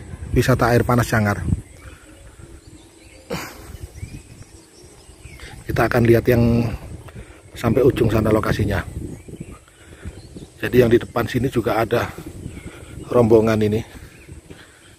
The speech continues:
yang sudah camping mulai dari tadi malam. Nah, seperti ini. Nah, ini, eh, pintu masuk yang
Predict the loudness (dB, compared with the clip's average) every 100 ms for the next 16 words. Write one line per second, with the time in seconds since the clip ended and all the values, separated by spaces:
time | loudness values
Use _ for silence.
0 | _ _ -20 -20 -20 -8 -6 -4 -2 0
1 | 0 0 -4 -14 -20 -20 -20 -20 -20 -2
2 | 0 4 4 6 6 6 2 0 0 2
3 | 4 4 0 -6 -18 -20 -20 -20 -20 -20
4 | -20 -20 -20 -20 -18 -16 -12 -4 -4 -4
5 | -6 -4 -2 0 2 0 -4 -20 -20 -20
6 | _ -20 -20 -20 -20 -16 -4 0 2 2
7 | 0 -10 -20 -20 -20 -20 -20 -20 -20 -20
8 | -20 -10 0 2 4 4 6 6 4 4
9 | 2 4 4 2